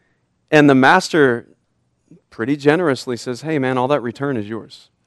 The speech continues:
Two talents, hundred percent return. That's all yours." The third hides it, no returns, and he makes these statements about the, about the, the master, uh, about how cruel he is,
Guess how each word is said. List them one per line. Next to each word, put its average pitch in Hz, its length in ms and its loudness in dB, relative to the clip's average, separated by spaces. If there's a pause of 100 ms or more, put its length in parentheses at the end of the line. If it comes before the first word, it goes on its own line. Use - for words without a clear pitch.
(140)
Two 190 140 -2
talents, 120 380 -2
hundred 175 200 2
percent 165 260 -4
return. 135 400 -4 (360)
That's 139 200 2
all 127 140 2
yours." 120 400 -6 (1120)
The 123 80 -6
third 165 300 2
hides 143 340 0
it, 127 180 -6 (680)
no 135 160 6
returns, 131 760 0 (720)
and 139 120 4
he 143 60 6
makes 156 220 2
these 139 140 -6
statements 220 420 -2
about 135 300 2
the, 117 360 -2
about 127 320 0
the, 110 360 -4
the 110 80 -8
master, 120 640 -4 (2500)
uh, 131 280 6
about 135 260 4
how 131 120 0
cruel 170 320 -2
he 175 100 4
is, 170 460 0